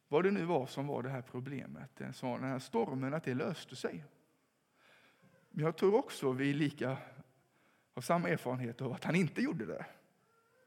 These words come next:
Det är inte alltid vi får det bönesvaret, att stormen härjar på hur mycket vi än ber. Känner ni igen det också? Och då kan man ju bli lite missmodig ibland.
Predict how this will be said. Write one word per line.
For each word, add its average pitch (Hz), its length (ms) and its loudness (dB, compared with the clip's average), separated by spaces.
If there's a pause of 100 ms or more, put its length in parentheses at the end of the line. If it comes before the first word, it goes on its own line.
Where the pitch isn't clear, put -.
(320)
Det 160 100 -4
är 165 40 2
inte - 160 0
alltid 131 240 0
vi 123 100 -2
får - 300 0
det 120 120 -2
bönesvaret, 120 960 -8
att - 120 -12
stormen 127 500 0
härjar 135 380 0
på - 400 -2 (840)
hur 127 140 -2
mycket 127 300 -4
vi 123 100 -4
än 123 220 -6
ber. 165 260 -8 (500)
Känner 143 240 -2
ni 151 80 -4
igen 160 160 -4
det 156 120 -4
också? - 280 -8 (1600)
Och 151 60 -8
då 139 60 -4
kan 156 160 -2
man 170 80 -2
ju 190 60 -2
bli 170 200 -2
lite 120 220 -6
missmodig - 500 -8
ibland. - 380 -18